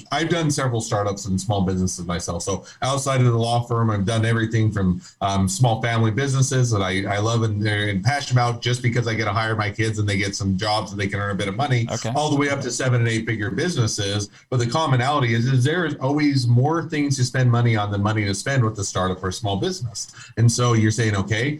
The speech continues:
Speaker 1: this week, do I make payroll? Do I do, there's marketing and sales? Do I do ads? Do I pay the rent, or do I go do legal?" And a lot of times what gets pushed farther and farther back is, "Oh, we'll worry about that legal stuff when,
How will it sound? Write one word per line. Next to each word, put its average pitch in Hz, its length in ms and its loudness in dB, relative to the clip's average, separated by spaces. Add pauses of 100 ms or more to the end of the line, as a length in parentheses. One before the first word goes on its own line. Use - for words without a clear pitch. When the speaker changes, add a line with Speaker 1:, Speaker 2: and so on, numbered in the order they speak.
(180)
Speaker 1:
this 123 200 0
week, 127 200 2
do 117 100 2
I 104 80 2
make 95 240 -2
payroll? 180 520 0 (220)
Do 107 180 2
I 101 600 2
do, 101 260 4 (140)
there's 107 360 -2
marketing 123 440 4
and 110 80 4
sales? 180 440 0
Do 120 140 2
I 101 80 0
do 101 160 0
ads? 165 560 0
Do 107 240 2
I 101 440 0 (200)
pay 127 180 4
the 117 140 6
rent, 170 520 0
or 120 360 2
do 127 180 2
I 131 140 2
go 143 220 0
do 156 180 4
legal?" 170 460 -4
And 117 300 2
a 113 140 0
lot 123 260 2
of 160 120 -2
times 190 320 0
what 147 280 -4
gets 151 220 -2
pushed 170 300 -2
farther 170 300 0
and 156 80 -6
farther 165 240 0
back 175 280 -2
is, 123 240 -4
"Oh, 427 240 0
we'll 330 160 2
worry 262 180 0
about 190 220 -2
that 160 120 -2
legal 139 300 0
stuff 127 360 0
when, 120 260 4